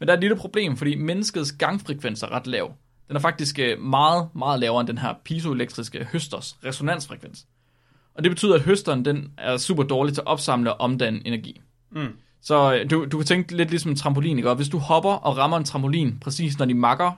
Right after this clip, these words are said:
Speaker 1: også rammer trampolin, så hopper du højere, end du gjorde før.
Speaker 2: Ja.
Speaker 1: Så hvis I rammer hinandens frekvens der, så hopper du højere. Men hvis du hopper for langsomt,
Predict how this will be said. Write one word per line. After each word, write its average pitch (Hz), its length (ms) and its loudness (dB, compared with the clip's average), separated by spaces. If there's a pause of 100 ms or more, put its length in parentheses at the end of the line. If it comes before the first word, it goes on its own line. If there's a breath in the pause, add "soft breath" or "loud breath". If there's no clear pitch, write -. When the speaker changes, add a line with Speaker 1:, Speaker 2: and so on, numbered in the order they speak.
(180)
Speaker 1:
også 156 240 0
rammer 147 140 -2
trampolin, 135 480 -2 (160 loud breath)
så 156 100 -6
hopper 160 160 4
du 143 60 4
højere, 147 180 6
end 147 80 2
du 120 80 -2
gjorde 123 140 0
før. 117 200 -2
Speaker 2:
Ja. 139 100 2 (840)
Speaker 1:
Så 151 80 -4
hvis 139 100 0
I 160 40 -2
rammer 143 240 2
hinandens 139 280 0
frekvens 143 380 -4
der, 120 160 0
så 151 120 -2
hopper 143 180 0
du 127 60 0
højere. 127 360 2 (400 soft breath)
Men 156 60 -6
hvis 143 80 -2
du 190 80 4
hopper 170 180 6
for 156 100 -2
langsomt, 185 440 0